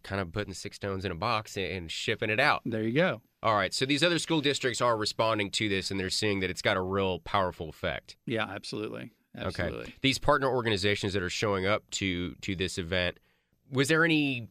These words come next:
Speaker 1: coaxing that was involved with this, or was everybody ready to jump on board and once they had done it, kind of surprised that this hadn't already been happening?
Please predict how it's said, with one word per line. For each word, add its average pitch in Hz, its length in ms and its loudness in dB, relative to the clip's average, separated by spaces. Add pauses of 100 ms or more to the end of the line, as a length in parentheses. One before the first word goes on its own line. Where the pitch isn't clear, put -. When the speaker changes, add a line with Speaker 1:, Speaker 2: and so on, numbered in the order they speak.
Speaker 1:
coaxing 98 800 0
that 107 300 0
was 104 260 0
involved 104 400 2
with 110 120 -6
this, 113 220 -2
or 120 60 -4
was 117 140 -2
everybody 135 240 0
ready 123 240 0
to 98 80 -2
jump 107 240 0
on 104 140 0
board 107 220 0
and 90 140 -8 (180)
once 120 220 -2
they 113 140 2
had 101 200 0
done 104 180 4
it, 113 100 -2
kind 110 140 0
of 110 60 -2
surprised 107 460 2
that 87 120 -4
this 101 120 0
hadn't 101 320 2
already 98 300 0
been 92 160 -2
happening? 85 460 0